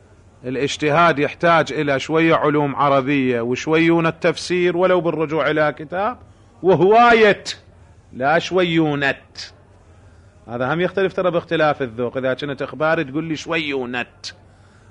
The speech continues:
أو أصلا تقول لي ما يحتاج، أو إذا الضوج من الأصول تقول لي لا ما يحتاج أصلا. على أي حال، هواية إلى الأصول ماذا؟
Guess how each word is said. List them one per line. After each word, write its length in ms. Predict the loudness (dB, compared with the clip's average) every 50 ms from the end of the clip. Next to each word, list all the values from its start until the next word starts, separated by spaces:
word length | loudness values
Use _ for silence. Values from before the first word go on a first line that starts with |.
| -20 -8 -2
أو 160 | 0 0 2 2
أصلا 320 | 0 0 0 -2 -2 0
تقول 120 | 0 0
لي 60 | 0 0
ما 140 | 0 -2
يحتاج، 680 | -2 -4 -6 -10 -12 -14 -14 -14 -16 -14 -14 -14 -14 -14 -18 -20 _ -20 -20 -20 -20 _ _ -20 _ _ _ -20 -20 -20 -20 -20 -20 _ -4 -2
أو 160 | 0 0 0
إذا 140 | 0 0 0
الضوج 320 | 0 0 0 0 0 -2
من 160 | -2 -2 -2
الأصول 520 | -2 -2 -4 -4 0 0 2 4 4 2 2
تقول 140 | 0 -4 -2 0
لي 60 | 0
لا 240 | 2 2 2 0 0
ما 120 | 0 0
يحتاج 460 | 0 -2 -2 -2 0 0 2 2 0 -2
أصلا. 340 | -6 -12 -12 -14 -18 -18 -18 -20 -20 -20 -20 -20 -20 -20 -20 -20 -20 -20 -20 -4 0
على 600 | 4 6 6 8 8 8 8 8 8 8 8 8
أي 320 | 8 6 6 6 6 4 4
حال، 680 | 4 4 4 6 6 6 6 4 4 2 2 0 0 -2
هواية 560 | 0 2 4 6 6 6 6 6 6 4 4
إلى 120 | 4 2
الأصول 480 | 2 0 -2 -6 -6 -2 0 0 0 0
ماذا؟ 500 | 0 0 0 0 0 0 0 -2 -2